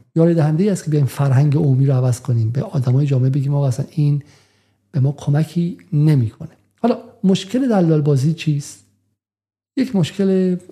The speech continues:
اه، من فقط یک، اه، از دوستان عذرخواهی می‌کنم که مثل این که، اه، روبیکا قطع شده و به خاطر اینکه سرورهای روبیکا قطع شده و ما نمی‌تونیم، اه، بهش وصل شیم، از همهٔ کسایی که دنبالش می‌کردن،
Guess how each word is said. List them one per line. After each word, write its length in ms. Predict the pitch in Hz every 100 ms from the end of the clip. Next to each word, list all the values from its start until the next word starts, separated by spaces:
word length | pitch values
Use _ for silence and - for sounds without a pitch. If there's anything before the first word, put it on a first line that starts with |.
| -
اه، 360 | 139 123 120 131 - _ _ _ _ -
من 60 |
فقط 240 | 147 156 180
یک، 140 | 160
اه، 80 | 220 147
از 240 | 135 -
دوستان 260 | 127 127 156
عذرخواهی 340 | 175 - 139
می‌کنم 280 | 151 165 151
که 160 | 143 160
مثل 200 | 143 156
این 80 | 143
که، 300 | 156 147 - _ _ _ _
اه، 100 | 127
روبیکا 420 | 120 139 131 151
قطع 280 | 147 156 -
شده 340 | - 127 123
و 300 | 113 120 117 110 - _ _ _ -
به 80 | 151
خاطر 160 | 120
اینکه 140 | 131 147
سرورهای 440 | - 131 127 143
روبیکا 280 | 143 123 127
قطع 220 | 131 123
شده 220 | - 127
و 240 | 123 123 120 120 -
ما 120 | 131
نمی‌تونیم، 480 | 123 131 127 135 120 -
اه، 260 | 131 110 107 - - _ _ _ _ _ _
بهش 240 | 143 -
وصل 220 | 139 131
شیم، 160 | - 147
از 120 | 123
همهٔ 180 | 120 123
کسایی 280 | 123 - 131
که 80 | 135
دنبالش 400 | 117 117 110 135
می‌کردن، 600 | 120 117 113 123 135